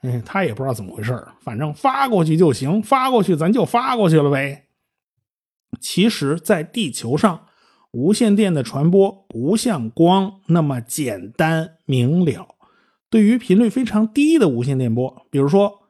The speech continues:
只有几赫兹的那种超长波，那几乎是没什么障碍的，哪怕你在大洋深处、海底下，你都是可以接收到信号的。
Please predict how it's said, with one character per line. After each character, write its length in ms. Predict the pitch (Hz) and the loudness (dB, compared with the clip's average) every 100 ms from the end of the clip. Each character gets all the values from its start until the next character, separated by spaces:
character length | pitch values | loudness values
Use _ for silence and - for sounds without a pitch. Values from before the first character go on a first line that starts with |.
| _ _ _ _ _ - | _ _ _ _ _ -8
只 200 | - 285 | 2 4
有 140 | 320 320 | 4 2
几 300 | - 143 - | -4 -10 -8
赫 380 | 208 - 302 190 | -8 -2 0 0
兹 360 | - 262 294 | -2 -2 0
的 140 | 262 175 | 2 2
那 160 | 175 143 | 2 0
种 220 | 117 110 | -4 -12
超 500 | - - 392 427 320 | -10 -2 2 2 0
长 400 | 311 - 127 117 | -2 -4 -6 -6
波， 300 | 117 120 117 - | -4 -4 -6 -10
那 80 | |
几 240 | 127 - 254 | -8 -2 -2
乎 180 | - 285 | 2 0
是 120 | 214 | 2
没 240 | 117 147 | 0 2
什 100 | 208 | 2
么 60 | 147 | 2
障 200 | 143 104 | -2 -6
碍 120 | 87 | -14
的， 80 | _ _ - | _ _ -10
哪 180 | 117 123 | -8 -2
怕 140 | 240 | 0
你 140 | 226 127 | 2 2
在 140 | 165 | -2
大 340 | 170 247 139 | 0 -2 -2
洋 220 | 127 160 214 | -4 0 0
深 260 | - 285 | 0 -2
处、 220 | 269 226 | -2 -6
海 400 | - - 160 254 | -8 -6 -2 -2
底 240 | 330 147 98 | -4 -8 -12
下， 220 | 113 107 | -12 -10
你 100 | 113 | -8
都 120 | 110 | -6
是 100 | 147 | -4
可 140 | 147 151 | -2 -2
以 120 | 123 | -2
接 220 | - 180 | 0 0
收 100 | 185 | 0
到 140 | 160 120 | -2 -4
信 160 | 151 | -6
号 240 | 131 160 | -4 -4
的。 100 | 98 | -4